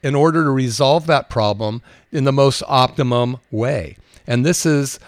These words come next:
what we have still available to us here in the United States. It's, our freedoms are not lost. We have the ability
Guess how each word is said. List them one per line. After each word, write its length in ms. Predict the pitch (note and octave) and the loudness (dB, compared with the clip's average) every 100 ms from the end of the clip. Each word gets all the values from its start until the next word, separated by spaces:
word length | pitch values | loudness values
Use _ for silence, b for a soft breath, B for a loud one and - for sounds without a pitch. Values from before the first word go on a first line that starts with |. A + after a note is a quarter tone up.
| B | B
what 320 | C#3+ D3 C#3+ | 0 0 2
we 180 | C#3+ E3 | 0 -2
have 480 | C#3+ D3 C#3+ C#3 C3 | 0 2 2 0 -4
still 520 | - - - A3+ A3 G3 | -10 -10 -4 2 2 2
available 520 | C#3 C3+ D3+ A2+ G#2+ | 0 0 0 -2 -6
to 260 | - A2+ | -4 -2
us 180 | G2+ G2+ | -2 -4
here 240 | - A#2+ A2 | -4 -4 -4
in 80 | |
the 60 | G#2+ | -4
United 340 | G2+ G2+ G2 | -4 -4 -6
States. 400 | - - A2 F2 | -10 -6 -6 -6
It's, 280 | A#2 - - - B B | -8 -10 -14 -18 B B
our 100 | A#2 | -4
freedoms 540 | - F#3 F#3+ F#3 D#3 | 0 0 2 0 0
are 140 | D3+ C#3 | -2 -2
not 340 | C3 C3 - | -2 -4 -4
lost. 440 | A2 A#2 F#2+ - | -2 -2 -4 -8
We 160 | B2 C#3+ | -6 -2
have 240 | D3+ D#3+ | 0 -2
the 120 | D3 B2 | -2 -4
ability 680 | A2+ B2+ C#3 B2+ G#2+ G2+ | -2 -2 0 0 -2 -4